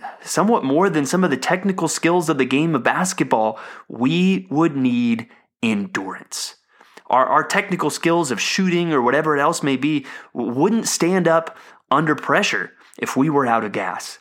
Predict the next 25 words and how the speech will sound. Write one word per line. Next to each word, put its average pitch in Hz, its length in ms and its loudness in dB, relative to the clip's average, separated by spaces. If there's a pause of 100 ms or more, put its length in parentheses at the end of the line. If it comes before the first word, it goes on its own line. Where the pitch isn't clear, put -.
(160)
And 117 160 -2
he 185 160 2
was 202 220 2
training 160 580 0
us 127 340 0
for 117 680 0 (440)
endurance. 95 840 -6 (500)
Well, - 500 0 (800)
in 160 120 4
the 160 60 4
Christian 185 380 0
life, 165 400 0
we 147 180 0
don't 226 180 2
have 165 160 0
a 139 40 0
coach, - 540 -2 (380)
but 107 120 -2
we 202 120 0
have 233 140 0
a 127 60 -2
father, - 540 -2 (340)
a 123 60 0
good 151 320 0
father, 95 540 -4